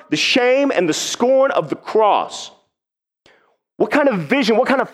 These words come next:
focus did that have on joy? Saying, "I'm fixing to go through all of this,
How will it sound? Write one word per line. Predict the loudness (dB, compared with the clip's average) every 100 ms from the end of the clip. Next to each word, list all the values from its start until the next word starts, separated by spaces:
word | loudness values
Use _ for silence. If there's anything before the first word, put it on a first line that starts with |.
| _
focus | 0 0 -2 -2
did | -2
that | -2 2
have | 2 0 -2 -6
on | 0 0 0 -4 -14 -10
joy? | -4 2 2 2 0 -4 -14 _ _ _ _ _ _ _ _ _ _
Saying, | -2 0 0
"I'm | 0
fixing | 0 0 0
to | 2
go | 2
through | 0 -2 0
all | 2 2 2
of | 0 0
this, | -2 -2 -6 -12